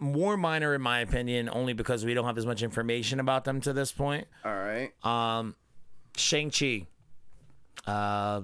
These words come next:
Speaker 1: what, February twenty twenty-one, Legend of the Ten Rings.
Speaker 2: Mm-hmm.
Speaker 1: I've never read a Shang-Chi book in my life.
Speaker 2: The only thing I know, based on what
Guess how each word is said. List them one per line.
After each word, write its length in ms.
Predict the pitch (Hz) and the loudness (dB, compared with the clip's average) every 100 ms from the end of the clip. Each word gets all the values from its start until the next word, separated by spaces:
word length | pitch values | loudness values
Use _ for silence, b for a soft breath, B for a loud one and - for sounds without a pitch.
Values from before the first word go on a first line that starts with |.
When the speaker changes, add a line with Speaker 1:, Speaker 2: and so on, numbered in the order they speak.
| - | -4
Speaker 1:
what, 300 | 110 104 80 | -4 -2 0
February 800 | 139 135 139 135 135 127 127 123 | 0 2 2 4 4 2 0 0
twenty 240 | - 127 | 0 0
twenty-one, 640 | 113 123 123 139 139 135 | 0 0 0 2 2 2
Legend 280 | 127 117 123 | 0 0 0
of 80 | 113 | -2
the 60 | 107 | 0
Ten 240 | 120 120 | -2 0
Rings. 580 | 123 147 165 202 - - | 2 2 2 0 0 0
Speaker 2:
Mm-hmm. 260 | 120 113 131 139 B B B | -2 -4 -4 -8 B B B
Speaker 1:
I've 80 | 113 | -4
never 200 | 110 101 | -2 0
read 160 | 113 107 | 2 2
a 60 | 101 | 2
Shang-Chi 460 | 123 107 101 104 | 0 0 -2 -2
book 220 | 98 101 | -2 -4
in 80 | 98 | -4
my 100 | 98 | -4
life. 600 | 101 135 151 156 - - - | 0 2 2 0 -4 -8 -4
Speaker 2:
The 140 | 139 147 | -4 0
only 320 | 143 165 185 | 2 2 0
thing 220 | 175 160 | -2 0
I 180 | 143 143 | 2 2
know, 320 | 135 120 123 | 0 0 -2
based 400 | 117 117 117 - | 0 0 0 -2
on 220 | 113 110 | -2 -2
what 220 | 104 113 | 0 -2